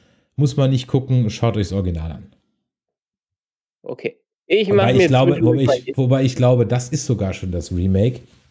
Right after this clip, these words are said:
Speaker 1: Ähm, das Remake vom Remake und dann, glaub ich, nochmal ein. Ähm, also schaut euch den an, Amazon Prime. Ähm, M, eine Stadt sucht einen Mörder. Wirklich ein ganz, ganz toller, äh, Film.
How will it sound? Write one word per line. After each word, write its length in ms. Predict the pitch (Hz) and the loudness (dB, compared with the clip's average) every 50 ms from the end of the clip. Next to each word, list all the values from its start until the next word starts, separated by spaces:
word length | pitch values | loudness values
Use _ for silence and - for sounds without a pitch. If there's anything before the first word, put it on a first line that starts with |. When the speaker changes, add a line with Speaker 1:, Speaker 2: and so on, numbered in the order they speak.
| _ _ - | _ _ -8
Speaker 1:
Ähm, 280 | - 107 101 101 104 104 - | -4 -2 0 0 0 -2 -4
das 200 | 90 85 - - | -6 -4 0 2
Remake 300 | 123 139 139 143 120 - | 2 2 2 0 0 0
vom 180 | - 120 110 | 0 0 0
Remake 320 | 107 120 131 147 143 135 127 | 2 2 2 0 0 -2 0
und 60 | 120 | 0
dann, 100 | 117 113 | -2 -2
glaub 240 | 107 - - 117 113 | -2 -4 -4 -4 -2
ich, 120 | 113 113 - | -2 -2 -2
nochmal 260 | 117 110 104 95 98 | -2 -2 0 0 -2
ein. 60 | 101 - - - - - - - | -2 -4 -8 -18 -20 -20 -8 -2
Ähm, 280 | - 107 107 107 101 95 - - - - _ _ _ _ _ _ _ - | 0 2 2 2 0 -2 -6 -10 -20 -20 _ _ _ _ _ _ _ -4
also 220 | - 117 104 104 | -2 0 0 0
schaut 240 | 95 - 131 147 127 | 2 0 0 0 0
euch 120 | 135 123 | 0 0
den 160 | - 131 123 123 | 2 2 2 2
an, 160 | 123 139 131 | 0 0 0
Amazon 380 | 117 123 123 120 117 117 101 | 2 2 2 4 2 2 0
Prime. 360 | - - 110 107 110 113 113 120 - - - _ _ _ - | 0 0 0 2 2 2 0 -2 -6 -12 -20 _ _ _ -4
Ähm, 420 | 101 104 101 98 98 98 95 95 95 - _ _ - | 0 2 2 2 2 0 -2 -4 -6 -12 _ _ -2
M, 260 | 113 113 117 117 120 | 0 2 2 2 0
eine 280 | - - 107 104 104 101 | -2 -2 -2 0 0 -2
Stadt 260 | - - 120 117 - | -2 -4 -4 -4 -4
sucht 300 | - - 123 110 - - | -2 0 0 0 -2 -2
einen 260 | - 101 101 98 92 | -2 0 0 2 2
Mörder. 480 | 92 98 101 104 104 104 104 101 95 92 | 2 2 4 4 4 2 2 2 0 0
Wirklich 420 | 110 104 - 110 107 104 - - | -2 0 0 0 -2 -2 -4 -4
ein 260 | 92 95 92 90 92 - _ | -2 0 0 0 -2 -4 _
ganz, 460 | - 107 104 110 120 123 - - _ - | -2 0 0 0 -2 -4 -8 -12 _ -4
ganz 440 | 104 98 95 95 92 - - _ | -2 -2 -2 -2 -6 -10 -14 _
toller, 440 | - - 92 85 85 85 85 87 - _ _ _ _ _ - | -6 -2 -2 0 0 0 0 -2 -4 _ _ _ _ _ -12
äh, 240 | 87 85 82 82 82 - _ _ _ _ _ _ | -10 -8 -6 -8 -8 -10 _ _ _ _ _ _
Film. 220 | _ - - - | _ -10 -10 -10